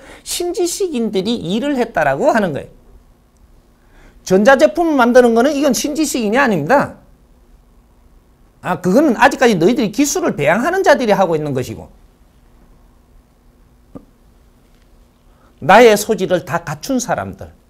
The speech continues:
이 사람들은 너희들이 신지식인이라고 이야기하는 겁니다.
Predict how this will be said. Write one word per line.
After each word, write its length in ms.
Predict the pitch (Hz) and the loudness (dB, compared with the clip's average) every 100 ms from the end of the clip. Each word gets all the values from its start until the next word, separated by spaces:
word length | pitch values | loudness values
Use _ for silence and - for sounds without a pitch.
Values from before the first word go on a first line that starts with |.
| _ _ _ _ _ _ _ _ _ - _ _ _ _ | _ _ _ _ _ _ _ _ _ -20 _ _ _ _
이 120 | - | -6
사람들은 640 | 220 226 208 196 190 180 - | -4 2 2 2 -2 -2 -6
너희들이 520 | - 143 180 233 208 208 | -6 0 2 2 -2 -4
신지식인이라고 1040 | - 294 277 262 - 208 190 165 156 202 | -6 -6 -6 -8 -8 -8 -6 -2 -2 -2
이야기하는 460 | 202 147 123 113 98 | -2 -2 -4 -6 -8
겁니다. 480 | 90 95 85 82 | -14 -16 -16 -18